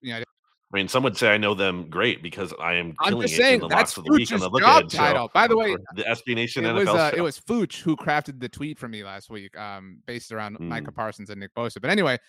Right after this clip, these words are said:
Speaker 1: I was asking him for his opinion because, like, you can, you can talk about this with anybody and everybody's gonna
Speaker 2: Yeah.
Speaker 1: have a different opinion, like, on, on the dramatic line movement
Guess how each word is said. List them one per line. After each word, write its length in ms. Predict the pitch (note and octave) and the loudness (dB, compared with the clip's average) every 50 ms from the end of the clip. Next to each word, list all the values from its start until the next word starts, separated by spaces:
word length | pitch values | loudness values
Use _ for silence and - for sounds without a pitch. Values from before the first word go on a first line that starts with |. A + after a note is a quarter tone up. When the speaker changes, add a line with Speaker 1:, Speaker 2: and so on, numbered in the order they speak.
| _ - - | _ -4 -2
Speaker 1:
I 80 | D3 | -2
was 80 | D3 D#3 | 0 0
asking 320 | F3 A3 - - G#3+ F3+ | -2 -2 -4 -4 -4 -4
him 160 | F3 E3 D#3 | -4 -4 -4
for 140 | - C3+ A#2+ | -4 -6 -4
his 180 | D3 D3+ B2+ C#3 | -4 -4 -4 -4
opinion 320 | A#2 G#2+ A2+ G2+ G2+ G#2+ G#2 | -8 -8 -10 -10 -10 -10 -10
because, 280 | B2 - F3 D#3 B2+ | -6 -4 -4 -4 -4
like, 120 | D3+ - - | -6 -10 -10
you 60 | D#3 | -6
can, 160 | E3+ D#3+ - - | -6 -6 -6 -6
you 100 | E3 E3 | -8 -6
can 100 | F#3 F3+ | -6 -2
talk 220 | - G#3+ F#3+ G3+ F3+ | 0 0 -2 0 -4
about 80 | D#3+ | -6
this 140 | C#3+ C3 - | -8 -8 -8
with 80 | B2 B2 | -8 -8
anybody 320 | B2+ B2+ A#2+ A#2 A2+ A2+ | -6 -6 -6 -6 -6 -8
and 100 | A2+ - | -8 -8
everybody's 260 | C3+ C3+ C3+ C3 A#2+ | -6 -6 -6 -6 -6
gonna 140 | B2 B2 A#2 | -6 -8 -6
Speaker 2:
Yeah. 40 | B2 | -6
Speaker 1:
have 100 | A#2 A#2 | -6 -8
a 40 | A2+ | -8
different 280 | A#2 G#2+ - A#2 A2 | -10 -10 -10 -10 -10
opinion, 340 | G#2 - A2+ A2+ A2+ A2+ A2+ | -8 -8 -8 -8 -8 -8 -6
like, 180 | A2+ A2+ A2 _ _ _ _ _ - - | -6 -8 -8 _ _ _ _ _ -4 0
on, 320 | D#3 D#3+ E3 E3 D#3 C#3 - - | 2 2 2 0 -4 -6 -4 -2
on 340 | D3 C#3+ C#3 C3+ B2+ A#2+ | -2 -2 -2 -4 -6 -4
the 140 | A2+ B2+ A#2 | -4 -6 -6
dramatic 520 | G#2+ G2 - B2 B2+ C#3 D3+ D#3+ D#3 - C3 | -6 -6 -10 -6 -2 0 0 0 0 -2 -4
line 360 | B2 B2+ C3 C#3+ D3 C#3+ C3+ | -6 -4 -2 -2 -2 -2 -2
movement 340 | B2+ B2 A2+ A#2 A#2 A2+ | -4 -4 -4 -6 -6 -8